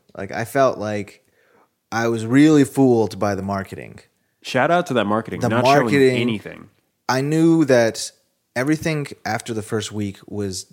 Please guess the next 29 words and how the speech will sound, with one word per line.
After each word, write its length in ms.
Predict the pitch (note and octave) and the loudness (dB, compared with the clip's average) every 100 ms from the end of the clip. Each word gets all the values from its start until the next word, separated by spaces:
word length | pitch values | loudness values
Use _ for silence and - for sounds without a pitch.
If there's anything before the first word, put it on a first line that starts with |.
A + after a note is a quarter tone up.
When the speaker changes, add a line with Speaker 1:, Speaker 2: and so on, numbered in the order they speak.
| _ - | _ -10
Speaker 1:
they 160 | G#2+ | -8
only 280 | - B2+ C3 | -6 -4 -4
marketed 480 | B2 A2+ G#2+ G#2+ G2+ | -2 -4 -6 -6 -4
that 120 | G2+ | -4
it 60 | G2 | -4
was 180 | G2+ F2+ | -6 -6
the 60 | |
number 300 | G2 G#2 G#2 G#2 | -8 -6 -6 -6
one 180 | G2+ | -6
movie 480 | G2 G2+ F#2 F#2+ F#2+ | -8 -8 -8 -8 -8
of 140 | - G2 | -8 -6
all 200 | F#2+ F#2 | -6 -6
time 420 | F#2+ A1 G1+ - _ _ | -10 -14 -16 -20 _ _
or 420 | - G#2+ G#2 G2 | -8 -4 -4 -4
the 80 | G2+ | -6
biggest 280 | G#2 A2+ A2 | -4 -4 -4
opening 320 | G#2 G2+ G#2 G2+ | -4 -6 -8 -6
of 80 | G2 | -6
all 140 | G2 | -6
time. 300 | - F#2+ F#2 | -6 -10 -8
It 40 | |
was 140 | G2 G2 | -8 -8
just 180 | A2 - | -8 -4
how, 180 | G#2 | -4
how 220 | G2 A2 G#2+ | -2 -4 -6
financially 640 | A2+ G#2 G#2+ A#2 - G#2+ | -6 -8 -8 -8 -6 -6
successful 540 | G2 F2 - F2+ - | -8 -10 -10 -8 -8
it 60 | D#2 | -10
was. 320 | B1 A#1+ - | -10 -12 -14